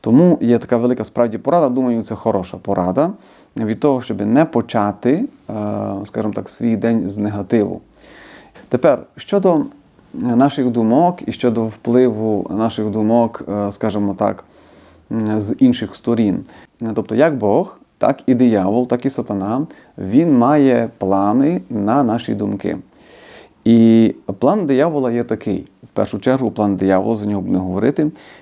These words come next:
він є такий, що він хоче контролювати, е, перше, наш розум, хоче контролювати наші думки. Тому що той, хто контролює нашими думками,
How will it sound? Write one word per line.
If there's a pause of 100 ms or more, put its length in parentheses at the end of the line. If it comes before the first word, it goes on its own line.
(120)
він
є
такий,
що
він
хоче
контролювати,
е, (160)
перше,
наш
розум, (300)
хоче
контролювати
наші
думки. (680)
Тому
що (200)
той,
хто
контролює
нашими
думками,